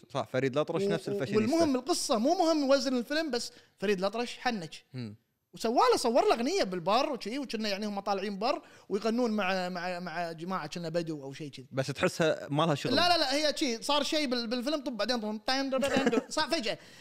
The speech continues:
Speaker 2: فجأة شيء دش كذي ما له شغل بال-،
Speaker 1: حلو.
Speaker 2: بالهذا.
Speaker 1: مم.
Speaker 2: بس الناس قبل المشاهدين الله وناسة، لأن الأغاني تعتبر بلوك راحة، حتى
Speaker 1: صح.
Speaker 2: بالأفلام الهندية تعتبر بلوك راحة من القصة شوي.
Speaker 1: صح.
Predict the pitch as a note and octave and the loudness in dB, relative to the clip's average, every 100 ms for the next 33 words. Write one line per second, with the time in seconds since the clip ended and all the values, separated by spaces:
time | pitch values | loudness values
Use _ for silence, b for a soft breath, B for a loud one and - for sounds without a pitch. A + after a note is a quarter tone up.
0 | B E4 G4 F4+ D#4 F#4+ C4+ E4+ G#3 D#4+ | B 2 4 4 4 2 4 2 2 0
1 | D#4 D4 D4+ D#4 C#4 C4+ A#3 A3 G3+ G3 | 2 2 2 2 0 -2 -4 -2 0 0
2 | G3 G3+ F#3 E3+ D#3 - A#2 G#2+ F4+ F#4 | 0 0 -2 -2 -6 -10 -12 0 0 2
3 | F4+ E4 A4 F4 F#4+ - - A3 E4 F4 | 0 2 2 4 2 0 -8 2 2 4
4 | C#4 C4 C#4+ B3+ B3 E4 D#4 E4 F#4+ E4+ | 2 2 0 0 0 -4 -4 0 2 4
5 | D#4+ D#4+ A3 F3+ F3 E3+ E3 C#4 C#4+ G#3 | 2 2 -2 -4 -2 -2 2 2 2 -2
6 | A3 B B B F#3+ F3 C4+ C4 G3 E3 | -6 B B B -10 -2 0 2 0 0
7 | G#3+ B3 - F3 A3+ A3 - G#3 - _ | 0 0 -4 -2 0 0 -2 -4 -6 _
8 | _ _ - - D#4+ C#4+ C#4 A#3 A3 G3+ | _ _ -4 -2 0 2 2 0 -2 -4
9 | D#3+ B B B - F3 C#4 D4 B3 G3 | -6 B B B -12 -2 0 2 2 2
10 | C4+ C4+ A3 D4+ C#4+ A3+ G#3+ G#3 G#3 - | 0 0 0 0 0 -4 -4 -6 -6 -6
11 | C#3+ - C3+ A#2 | -8 -12 -6 -6